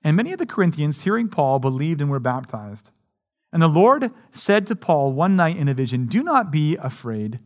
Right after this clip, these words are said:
but go on speaking and do not be silent, for I am with you, and no one will attack you to harm you,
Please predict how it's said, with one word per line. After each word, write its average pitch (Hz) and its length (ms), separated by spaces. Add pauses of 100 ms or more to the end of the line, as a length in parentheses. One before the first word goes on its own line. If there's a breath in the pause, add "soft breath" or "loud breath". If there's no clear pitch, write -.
(580 soft breath)
but 160 200
go 247 280
on 151 500 (140 loud breath)
speaking 110 680 (280 soft breath)
and 127 140
do 147 100
not 139 300
be 127 80
silent, 120 500 (340)
for 190 120
I 190 220
am 214 180
with 170 260
you, 120 200 (440)
and 165 240
no 277 140
one 294 180
will 226 160
attack 185 480
you 165 80
to 156 140
harm 151 280
you, 104 200